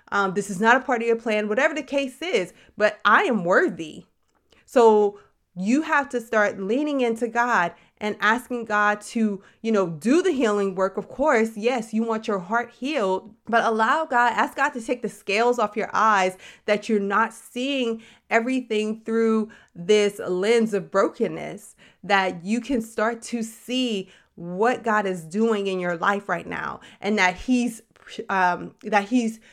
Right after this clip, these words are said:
protecting you in this season, that he's covering you, that he's comforting you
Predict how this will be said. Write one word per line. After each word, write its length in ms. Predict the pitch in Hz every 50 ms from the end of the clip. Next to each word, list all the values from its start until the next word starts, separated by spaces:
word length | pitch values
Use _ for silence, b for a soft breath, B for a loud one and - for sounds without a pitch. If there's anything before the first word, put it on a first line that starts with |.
| b b b
protecting 680 | - 262 247 254 - 269 233 226 226 - 220 208 196 180
you 300 | 170 170 165 160 170 b b b
in 160 | - - 208
this 220 | 202 185 180 - -
season, 400 | - 226 220 202 170 165 147 165
that 160 | 185 202 202
he's 240 | - 262 254 254 -
covering 640 | - - - 214 233 240 220 226 214 202 202 196
you, 160 | 175 165 160 156
that 180 | - 202 196 190
he's 260 | 226 254 254 233 -
comforting 760 | - - 220 233 311 330 - - 262 220 202 196 185 180 170
you 300 | 165 170 160 151 - -